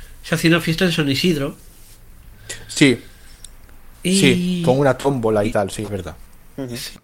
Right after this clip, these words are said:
Speaker 1: y se hacían juegos.
Speaker 2: Sí, efectivamente.
Speaker 1: Y en algunos, en algunos de los juegos y tal, cuando ganabas o tu equipo en el que participabas ganaba y tal, te daban una medalla de estas de, de chocolate.
Speaker 2: Sí,
Speaker 1: Y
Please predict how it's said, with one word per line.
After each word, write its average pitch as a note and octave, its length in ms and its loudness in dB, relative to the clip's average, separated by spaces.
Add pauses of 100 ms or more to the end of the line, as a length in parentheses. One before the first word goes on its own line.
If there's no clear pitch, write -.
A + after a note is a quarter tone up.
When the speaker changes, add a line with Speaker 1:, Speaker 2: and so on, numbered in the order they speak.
Speaker 1:
y F3+ 60 -12
se E3+ 140 -4
hacían F#3 200 2
juegos. G3+ 400 2 (1040)
Speaker 2:
Sí, - 200 -8 (880)
efectivamente. G#2+ 680 -2
Speaker 1:
Y G3+ 40 8
en G3 80 8
algunos, G3 500 2 (100)
en F#3 120 4
algunos F3+ 320 4
de G#3 80 2
los G3+ 140 2
juegos G#3 340 4
y F#3+ 60 0
tal, G3+ 180 0
cuando F3+ 220 0 (840)
ganabas E3+ 480 4
o D#3+ 100 0
tu D3 80 -4
equipo D#3+ 520 2
en D#3 60 4
el D#3 80 -2
que D#3 120 -2
participabas D3+ 580 -2
ganaba D#3+ 300 0
y D3+ 40 0
tal, F3 180 -6
te E3+ 100 -4
daban D#3 180 4
una F3 160 2
medalla D3 340 4
de C3 60 2
estas C3+ 240 -2
de, B2 240 -4
de B2+ 400 -6
chocolate. - 300 -14
Speaker 2:
Sí, - 160 4
Speaker 1:
Y - 40 0